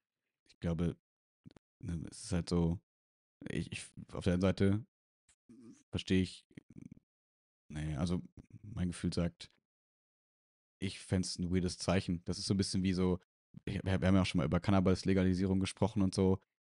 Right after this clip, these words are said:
Klar, so Entkriminalisierung ist super win-, wichtig und gut und so weiter und so fort. Finde ich deswegen so das Zeichen einer Legalisierung gut? Irgendwie nicht. Und irgendwie finde ich das Zeichen, wenn man jetzt sagt, wir wollen grad irgendwelche Nachhaltigkeitsziele erreichen und keine Ahnung was.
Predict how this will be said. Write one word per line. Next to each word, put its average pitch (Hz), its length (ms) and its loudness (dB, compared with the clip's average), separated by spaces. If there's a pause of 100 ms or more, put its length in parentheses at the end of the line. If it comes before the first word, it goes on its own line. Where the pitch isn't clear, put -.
(100)
Klar, 101 320 4
so 98 100 -2
Entkriminalisierung 98 640 0
ist - 100 -4
super 92 240 -2
win-, 101 200 0
wichtig 104 320 0
und 92 120 0
gut 107 200 2
und 87 100 -2
so 87 100 -2
weiter 95 220 2
und 85 60 -2
so 87 80 -8
fort. 95 420 0 (480)
Finde 110 100 2
ich 101 60 2
deswegen 101 340 2
so 92 80 0
das 90 180 -2
Zeichen 110 480 0
einer 95 140 2
Legalisierung 98 680 2
gut? 117 420 0 (400)
Irgendwie 90 280 0
nicht. 85 420 -2 (260)
Und - 160 -2
irgendwie 101 160 4
finde - 160 -2
ich - 60 -6
das - 180 -4
Zeichen, 104 420 2
wenn 95 80 4
man 92 100 4
jetzt 92 140 0
sagt, 98 360 2 (420)
wir 87 100 2
wollen 95 180 6
grad 98 140 2
irgendwelche 92 340 2
Nachhaltigkeitsziele 98 720 2
erreichen 92 520 2
und 90 120 2
keine 92 260 2
Ahnung 101 240 4
was. - 280 0